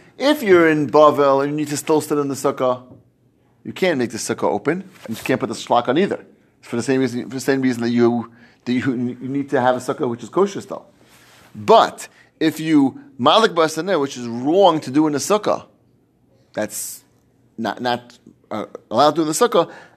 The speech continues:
at least what would that, that would do is show, Rashi language is, um, I should, I should, um, Rashi just says that, that don't light, don't light a candle.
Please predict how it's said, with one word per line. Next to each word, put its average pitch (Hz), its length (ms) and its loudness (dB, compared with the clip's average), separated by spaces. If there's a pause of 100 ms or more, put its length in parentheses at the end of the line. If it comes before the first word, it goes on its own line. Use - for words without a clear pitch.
(220)
at 180 160 6
least 233 280 -2
what 190 140 4
would 185 140 4
that, 135 160 -2
that 190 160 6
would 170 160 2
do 170 400 0 (240)
is 165 360 2
show, 180 720 4 (180)
Rashi 151 320 0
language 156 360 0
is, 143 280 0 (2000)
um, 107 440 -4 (760)
I 107 40 -12
should, 101 380 -10
I 104 80 -8
should, - 180 -12
um, 101 480 -12 (3000)
Rashi 151 140 2
just 139 180 -2
says 131 180 4
that, - 180 2
that 127 180 2
don't 214 220 6
light, 170 260 4
don't 202 280 6
light 160 200 4
a 147 60 0
candle. 127 540 -2